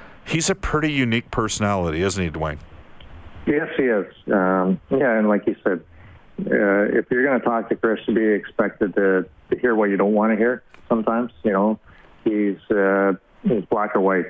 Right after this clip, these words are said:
Speaker 2: Uh, he's gonna tell you the truth. He's honest. He's upfront. Uh, you know,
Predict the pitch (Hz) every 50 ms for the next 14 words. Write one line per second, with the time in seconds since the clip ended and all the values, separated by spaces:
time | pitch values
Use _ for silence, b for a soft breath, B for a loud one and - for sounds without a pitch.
0 | - - 98 90 90 90 92 92 92 85 - 107 95 87 - 113 107 104 101 95
1 | 92 85 - - 110 110 120 117 - - 107 92 90 95 92 95 101 104 113 110
2 | - - - - 107 98 95 92 90 87 - 98 98 - - - 104 101 110 113
3 | - - - 110 98 92 90 - - - B B B B B B B B B B
4 | - - - - 120 120 117 107 98 95 98 101